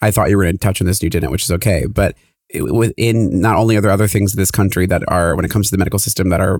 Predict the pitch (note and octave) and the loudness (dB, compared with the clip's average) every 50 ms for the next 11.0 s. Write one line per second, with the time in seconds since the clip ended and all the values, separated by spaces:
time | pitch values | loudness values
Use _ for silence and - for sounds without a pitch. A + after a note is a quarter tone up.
0 | - - - - F#2+ F2 F2+ F#2+ F#2 F2 F2+ - - F#2 F#2 F2 F2 F2 - _ | -6 -8 -4 -2 0 0 2 0 0 0 -2 -2 -2 0 0 0 0 -2 -4 _
1 | _ _ _ _ - - - G#2 G#2 G2+ G2+ G2+ G2 G2 F#2+ F#2+ F#2+ - - - | _ _ _ _ -4 -2 0 0 2 2 2 2 2 2 2 0 0 -2 -4 -2
2 | F#2+ F#2+ F#2 F#2+ G2 G2+ - - F#2+ F#2+ F#2 D#2 - - - - D2 - - G#2+ | 0 0 2 2 0 0 0 0 0 0 0 -2 -2 -4 -8 -12 -12 -4 -2 2
3 | G#2 G#2+ G#2+ - - G#2 G2 G2 F#2 - F#2+ G2+ - - G#2+ F#2+ F#2 F#2 - - | 2 2 2 2 2 0 2 2 2 2 0 0 0 0 0 2 0 0 -2 -2
4 | - A#2 G#2 F#2 - F2+ - - G#2 F#2 F#2 F#2+ F#2 - G2+ F#2+ F#2+ F2+ F2+ - | -2 0 0 0 -2 -6 -4 -2 0 0 0 0 0 0 0 2 2 0 0 0
5 | G2+ F#2 G2 G#2 G2 F#2+ F#2+ F2+ - D2 G2 A#2+ C#3 C3+ A#2+ G#2+ F#2+ G#2+ G#2 - | 0 2 2 4 4 4 2 2 2 2 2 2 2 2 2 0 0 0 0 0
6 | G2+ G2 F#2+ - - G2+ G2+ G2+ G2 G#2+ G2+ - _ _ _ _ _ _ - - | 0 -2 -2 0 -2 0 0 2 0 0 -2 -4 _ _ _ _ _ _ -4 0
7 | A2 G2+ F#2+ F#2+ F#2+ F#2+ E2+ F#2+ - - - F#2 G2 G2 - F2+ F#2+ F#2 - - | 0 2 2 2 2 0 0 -2 -4 -2 -2 -2 -2 -2 0 0 0 0 0 0
8 | G2+ - - F#2+ F#2+ F#2 F#2 - G2 E2 F2 F#2 F2 F#2+ E2 - - - - - | -2 0 0 0 0 0 0 0 0 0 0 0 0 0 -2 -2 -4 -6 -8 -8
9 | - _ - _ - G2+ G2+ F#2+ F2+ F2+ F#2 G2 G2+ G2+ F2+ - G2+ F#2 F2+ F2+ | -14 _ -20 _ -6 -2 0 0 2 0 0 0 0 -2 -2 0 0 0 0 0
10 | F#2+ - - - F#2 F#2+ - - F2+ F#2+ G2 - F2+ - - - - - - - | -2 -2 -2 -2 -2 -2 0 -2 -4 -2 -2 -4 -6 -4 -6 -6 -6 -6 -8 -12